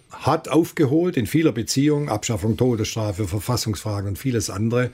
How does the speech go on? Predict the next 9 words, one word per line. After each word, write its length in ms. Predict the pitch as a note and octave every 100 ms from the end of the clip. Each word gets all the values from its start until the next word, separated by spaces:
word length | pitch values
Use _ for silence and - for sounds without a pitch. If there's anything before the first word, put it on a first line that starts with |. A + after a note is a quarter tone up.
| - -
Aber 160 | - B2+
sie 140 | D3
muss 180 | D#3+ D#3
noch 80 | D#3
gigantisch 540 | D#3 D#3+ F3+ F3 B2+
aufholen. 560 | F#2+ F2 - D#2+ D2+ E2
Und 100 | C#3
natürlich 640 | - - A#3 A3 C#3+ -
bleibt 580 | A#2 C3 B2 - -